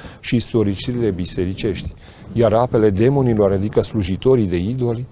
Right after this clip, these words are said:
care ca niște ape se purtau într-o parte și într-alta de duhurile amăgirii, și aceștia au răsunat strigând și îndemnându-se unii pe alții împotriva creștinilor și s-au tulburat văzând minunile ce le făceau Sfinții Apostoli și Sfinții Mucenici,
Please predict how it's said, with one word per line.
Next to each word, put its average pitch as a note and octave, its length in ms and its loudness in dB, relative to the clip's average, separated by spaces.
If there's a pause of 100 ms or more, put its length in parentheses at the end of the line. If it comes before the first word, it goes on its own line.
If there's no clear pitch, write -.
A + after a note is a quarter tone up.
(300)
care G#2 260 2
ca G#2+ 120 0
niște G#2+ 300 0
ape B2+ 320 2
se B2 160 0
purtau G#2 460 0
într-o G#2 200 0
parte A#2 320 0
și G#2 160 -4
într-alta G#2 640 -2
de F#2 140 0
duhurile G#2+ 500 -2
amăgirii, G#2+ 760 -4 (640)
și - 160 0
aceștia C3 480 2
au A#2+ 140 6
răsunat A2+ 420 2
strigând G#2+ 540 0
și B2 160 -4
îndemnându-se G#2+ 800 0
unii A2 220 0
pe G#2 100 -4
alții A2+ 260 0
împotriva G#2 420 0
creștinilor A2+ 680 -4
și B2 120 -4
s-au G#2+ 200 2
tulburat G#2 580 0
văzând G2 500 0
minunile A2+ 420 0
ce G#2+ 140 -4
le G2 80 2
făceau G2+ 320 0
Sfinții G2+ 320 -4
Apostoli G#2 400 -2
și - 120 -10
Sfinții A2 360 -6
Mucenici, F2 540 -8